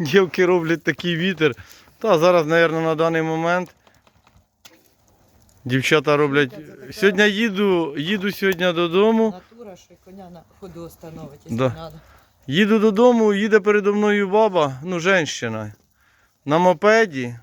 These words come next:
Speaker 1: на дворі голольот, вона їде на мопеді, три сумки на ній. І
Speaker 2: Вона
Speaker 1: пече.
Speaker 2: її, я б поїхала б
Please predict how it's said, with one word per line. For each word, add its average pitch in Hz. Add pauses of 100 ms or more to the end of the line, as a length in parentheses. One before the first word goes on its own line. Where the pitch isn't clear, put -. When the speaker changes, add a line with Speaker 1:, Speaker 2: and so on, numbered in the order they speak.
(160)
Speaker 1:
на 139
дворі 180
голольот, 185
вона 160
їде 175
на 170
мопеді, 170
три 165
сумки 214
на 151
ній. 120 (680)
І 143
Speaker 2:
Вона 147
Speaker 1:
пече. 185
Speaker 2:
її, 170
я 185
б - (120)
поїхала 190
б 156